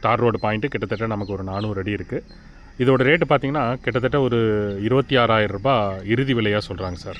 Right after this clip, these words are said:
ஃபைனல் ரேட். ஆமாங்க சார். நெகோசியபிள் எதுவும் இருக்காது. இறுதி விலை வந்து இருபத்தி ஆறாயிரம் ரூபாய். சென்ட் வந்து ஒரு சென்ட்டின் விலை இருபத்தி ஆறாயிரம் ரூபாய் சார். ஆமாங்க சார். இந்த சைட்டு பிடிச்சிருந்துன்னா என்னோட நம்பருக்கு வந்து கால் பண்ணுங்க. கண்டிப்பா நான் கூட்டிட்டு போயிட்டு சைட்டு காட்டுறேன். மேலும் தொடர்ந்து என்னோட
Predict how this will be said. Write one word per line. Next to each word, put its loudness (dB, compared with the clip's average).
ஃபைனல் -2
ரேட். -8
ஆமாங்க -4
சார். -12
நெகோசியபிள் -2
எதுவும் -4
இருக்காது. -8
இறுதி -2
விலை 0
வந்து 0
இருபத்தி -2
ஆறாயிரம் -2
ரூபாய். -8
சென்ட் -2
வந்து -2
ஒரு -4
சென்ட்டின் -2
விலை -4
இருபத்தி -2
ஆறாயிரம் -6
ரூபாய் -8
சார். -14
ஆமாங்க -10
சார். -12
இந்த -2
சைட்டு 4
பிடிச்சிருந்துன்னா 0
என்னோட 2
நம்பருக்கு 2
வந்து -2
கால் 2
பண்ணுங்க. -6
கண்டிப்பா -2
நான் 0
கூட்டிட்டு -6
போயிட்டு -6
சைட்டு -2
காட்டுறேன். -8
மேலும் 4
தொடர்ந்து 4
என்னோட 4